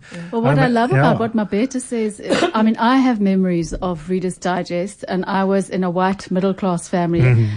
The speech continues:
Speaker 2: and my grandparents ordered those books.
Speaker 3: Yes.
Speaker 2: And I remember reading them, and I love that he's still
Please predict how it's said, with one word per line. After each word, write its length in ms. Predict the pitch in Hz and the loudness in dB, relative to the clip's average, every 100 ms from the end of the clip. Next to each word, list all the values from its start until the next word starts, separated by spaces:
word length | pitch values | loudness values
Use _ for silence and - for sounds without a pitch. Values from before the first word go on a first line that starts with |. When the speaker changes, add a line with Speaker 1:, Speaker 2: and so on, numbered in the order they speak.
| 117 | -2
Speaker 2:
and 120 | 180 | 2
my 160 | 185 185 | 4 4
grandparents 680 | 185 196 190 202 170 156 - | 4 2 2 -2 -2 -4 -6
ordered 260 | 175 160 | -6 -6
those 240 | - 170 156 | -6 -6 -4
books. 380 | 185 247 - - | -2 -4 -4 -2
Speaker 3:
Yes. 360 | 143 - - - | -2 -2 -10 -2
Speaker 2:
And 160 | 196 | 0
I 160 | 196 202 | 4 4
remember 400 | 196 190 185 180 | 4 6 4 4
reading 320 | 175 175 175 | 2 2 2
them, 180 | 180 185 | 2 0
and 200 | 214 202 | 2 2
I 140 | 202 202 | 4 4
love 300 | 202 220 214 | 4 2 2
that 160 | 196 | 2
he's 260 | 208 208 196 | 4 2 0
still 360 | - 214 196 | 0 2 2